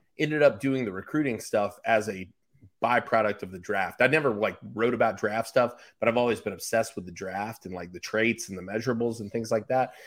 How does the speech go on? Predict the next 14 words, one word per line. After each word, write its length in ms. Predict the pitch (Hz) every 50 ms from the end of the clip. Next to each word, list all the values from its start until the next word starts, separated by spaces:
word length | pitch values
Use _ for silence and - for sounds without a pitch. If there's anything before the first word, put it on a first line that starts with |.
| - - _
And 100 | 113 104
so 120 | - 127
that 180 | 120 131 120 113
naturally 420 | 113 127 135 127 - - 117 101
translated 600 | 95 - - 110 107 107 104 110 104 101 101 90
over 180 | 92 95 101 98
to 140 | - - 95
the 100 | 92 85
high 140 | 104 104 98
school 240 | - - - 92
recruiting 500 | 87 87 - - - 120 117 110 98 92
aspect 480 | 87 87 90 - - _ - 92 92 _
of 100 | 110 -
things. 360 | - - 101 95 95 - -